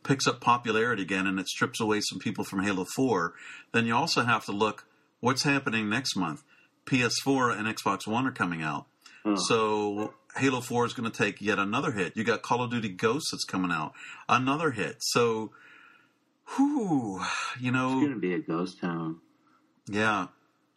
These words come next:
Speaker 1: yeah. Hey, speaking
Speaker 2: That was
Speaker 1: of Ghost Town,
Speaker 2: fun,
Speaker 1: wasn't
Speaker 2: yeah.
Speaker 1: that a map in Halo three?
Speaker 3: Yeah.
Speaker 1: That
Speaker 3: It
Speaker 1: was a
Speaker 3: was.
Speaker 1: frick-, I love that
Speaker 3: <laughs>
Speaker 1: map.
Speaker 3: Yeah.
Speaker 1: But
Speaker 3: There's so many maps, there's so many maps in Halo three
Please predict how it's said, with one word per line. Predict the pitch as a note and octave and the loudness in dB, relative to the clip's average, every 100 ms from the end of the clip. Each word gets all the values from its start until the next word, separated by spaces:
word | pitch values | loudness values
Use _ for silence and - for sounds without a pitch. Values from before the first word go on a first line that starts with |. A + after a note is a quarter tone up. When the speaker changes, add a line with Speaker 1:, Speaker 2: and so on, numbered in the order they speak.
| - | -4
Speaker 1:
yeah. | G2+ G#2 F#2 | 0 0 -2
Hey, | E3 G#3+ | -2 0
speaking | - - | 0 0
Speaker 2:
That | - | 0
was | G#3 | 0
Speaker 1:
of | |
Ghost | D3 A3 - | 2 2 2
Town, | D#3 | 0
Speaker 2:
fun, | B2 | 2
Speaker 1:
wasn't | C#3 F#3 | 0 0
Speaker 2:
yeah. | - | 2
Speaker 1:
that | D#3 | 2
a | C4+ | 2
map | A#2+ D3 - | 2 0 0
in | C#3+ | -2
Halo | C#3 C#3 C3+ | 0 -2 -2
three? | B2+ C#3 A#3 - _ _ _ _ | -2 -2 -4 -10 _ _ _ _
Speaker 3:
Yeah. | - F#2+ F#2+ - - | -2 -2 -2 -6 2
Speaker 1:
That | F3+ | 2
Speaker 3:
It | |
Speaker 1:
was | - C#3+ | 4 2
a | C#3 | 2
Speaker 3:
was. | G#2+ | 0
Speaker 1:
frick-, | - A#3 F#3+ | -4 0 2
I | |
love | A#3 A#3 D4 A3 | 2 2 2 4
that | F3 A#2+ | 2 2
Speaker 3:
<laughs> | |
Speaker 1:
map. | A#2 G#2+ F2+ - - _ | 0 -2 -4 -8 -18 _
Speaker 3:
Yeah. | G2 F#2 F#2 E2+ - D#3 | -4 -2 -2 -6 -12 -2
Speaker 1:
But | D#3+ | 2
Speaker 3:
There's | D3+ D#3 | 2 2
so | G3 | 0
many | - F#3+ | 2 2
maps, | - A2+ A#2+ - - | 0 -2 -4 -6 -8
there's | A#2 A2 | -6 -4
so | F#3 | -2
many | F3 | -2
maps | G2 G#2 A2 - | -2 -2 -4 -6
in | G2+ | -2
Halo | G#2 G2+ F#2+ | -2 -2 -2
three | G2 G2 A2 | 0 0 0